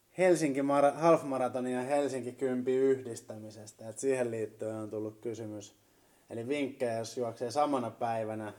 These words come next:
kun ne molemmat on nyt samana päivänä kahdeskymmeneskuudes syyskuuta, niin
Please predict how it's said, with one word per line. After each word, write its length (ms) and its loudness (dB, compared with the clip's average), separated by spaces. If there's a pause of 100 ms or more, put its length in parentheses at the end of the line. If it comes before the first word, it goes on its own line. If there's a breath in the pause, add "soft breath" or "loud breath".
(120)
kun 280 -10
ne 100 -10
molemmat 480 0
on 120 -6
nyt 120 -10
samana 340 -4
päivänä 480 -6
kahdeskymmeneskuudes 1080 -10
syyskuuta, 540 -4
niin 140 -16